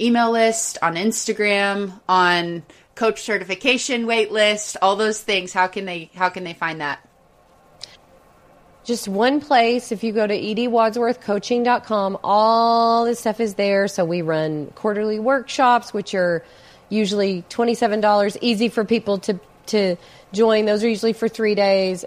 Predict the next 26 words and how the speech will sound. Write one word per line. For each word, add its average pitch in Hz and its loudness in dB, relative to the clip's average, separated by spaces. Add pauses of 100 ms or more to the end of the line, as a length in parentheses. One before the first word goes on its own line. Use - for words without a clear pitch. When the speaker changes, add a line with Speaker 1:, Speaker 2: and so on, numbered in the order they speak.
Speaker 2:
My 170 -4
main 220 2
coaching 233 -2
program 202 -2
is 180 -4
Life 165 0
Mentoring 240 0
School, 220 -2
and 190 -2
then, 175 -2
yes, 151 -2
we 165 -6
do 165 -6
train 160 -6
coaches. 175 -4 (460)
Um, 165 0
so 175 -2
all 208 4
of 208 -2
it's 202 -6
available 185 0
just - -12
on 180 -4
the 180 -4
main 170 -4
website. 151 -8